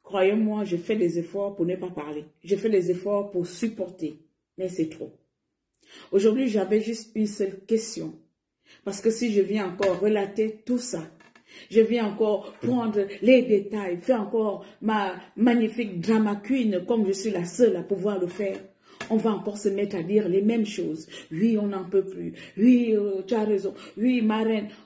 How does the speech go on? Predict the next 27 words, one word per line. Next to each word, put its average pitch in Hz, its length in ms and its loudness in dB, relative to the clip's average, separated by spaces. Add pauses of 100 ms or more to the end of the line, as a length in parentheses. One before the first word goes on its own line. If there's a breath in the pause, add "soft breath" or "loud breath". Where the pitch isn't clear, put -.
(100)
on, 220 460 0
on 226 100 0
sera 196 320 0
là 214 180 0
à 190 60 -6
faire 190 320 -2 (240)
les 220 160 8
mêmes 196 240 2
choses. 156 420 -8 (220 loud breath)
On 233 100 -2
sera 208 300 -2
là 214 200 -2
à 196 100 -4
mettre 208 340 0 (140)
les 214 140 10
mêmes 226 420 2
commentaires. 170 600 -2 (260 loud breath)
On 226 100 0
sera 196 320 -4
là, 196 300 -4
bonjour 208 640 0
Ursula, 175 580 -2 (400 loud breath)
à 233 80 2
faire 220 340 4
des 196 100 6
mêmes 247 360 4
commentaires 196 680 0